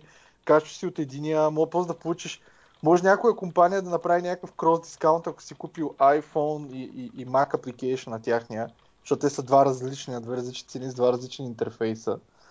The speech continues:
Обаче всичко върви и всичко работи и всичко е удобно. Преди няколко, не знам, може би седмица, реших да си кача нещо през Windows Store. Не си спомням какво. Примерно уер ар да е било. Нямам идея, някаква тъпотия.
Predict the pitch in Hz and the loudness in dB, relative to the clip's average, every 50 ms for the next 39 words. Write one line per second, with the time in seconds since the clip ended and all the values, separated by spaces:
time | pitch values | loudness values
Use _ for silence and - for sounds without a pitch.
0 | - - _ _ _ _ _ _ _ _ _ _ _ - 170 156 156 214 285 285 | -20 -20 _ _ _ _ _ _ _ _ _ _ _ -4 0 4 4 4 4 4
1 | - 311 302 240 - _ _ _ _ _ _ _ _ _ _ _ _ _ - - | 2 -2 -4 -4 -8 _ _ _ _ _ _ _ _ _ _ _ _ _ -20 -20
2 | _ _ _ - - 277 - - 311 294 240 220 240 208 175 165 220 226 180 - | _ _ _ -10 -8 -6 -4 -2 -2 -2 2 2 2 2 2 0 -2 -2 -4 -4
3 | - 147 - - 196 - - 254 254 233 208 160 135 165 180 180 180 - - 147 | -8 -12 -14 -12 -12 -8 -4 0 2 2 2 4 4 6 6 6 4 0 -8 -14
4 | - 214 196 - - 254 220 202 165 156 160 156 139 131 120 113 - - 151 165 | -12 -12 -12 -6 -4 -2 -2 -2 0 2 2 2 2 0 -6 -10 -6 -6 -4 -2
5 | 202 277 294 240 233 - _ - 202 220 247 254 247 294 294 - - 254 180 156 | -2 -2 -2 -4 -6 -14 _ -6 0 2 2 2 4 2 0 0 -2 -4 -4 -4
6 | 143 139 - _ _ _ _ - 175 175 165 196 170 156 170 202 196 196 190 - | -6 -12 -16 _ _ _ _ -4 -2 2 6 6 6 6 4 2 0 0 -4 -2
7 | - - 190 185 170 139 117 - - - _ _ _ _ _ _ _ _ _ _ | 2 4 4 4 4 0 -8 -14 -18 -20 _ _ _ _ _ _ _ _ _ _
8 | _ - 185 185 185 - 302 311 277 277 233 - - - - 190 - - 294 269 | _ -2 -2 -2 0 0 0 -2 -2 -4 -10 -12 -14 -10 -8 -6 -2 -2 0 4
9 | 233 226 240 233 - 294 220 - 240 262 247 247 - 190 190 247 226 208 233 233 | 4 4 4 4 2 -4 -4 -2 -2 -4 -4 -4 -4 -2 -2 0 0 2 0 0
10 | 226 226 - - 202 175 156 127 110 107 - - 202 240 247 - - 302 - 339 | 0 -2 0 2 4 6 6 4 2 0 -6 -10 -12 -12 -10 -10 -10 -2 2 4
11 | 320 302 269 247 208 180 - - - 156 151 147 147 147 - _ _ _ _ _ | 4 4 4 0 -2 -2 -4 -2 2 6 6 6 4 2 -2 _ _ _ _ _
12 | _ _ - 254 262 233 202 208 214 208 196 233 190 185 185 160 151 139 123 117 | _ _ -2 2 4 6 8 8 8 10 10 10 8 8 8 6 4 2 2 0
13 | 120 117 113 113 120 160 226 285 302 294 262 214 170 147 160 143 127 135 156 190 | -4 -4 -4 -4 -2 -2 2 2 2 2 2 0 0 4 4 4 4 2 0 -2
14 | 202 - - 196 - - 170 - - 135 - - 151 139 117 | -2 -2 -4 -6 -4 -6 -6 -6 -8 -12 -8 -4 -2 -2 -2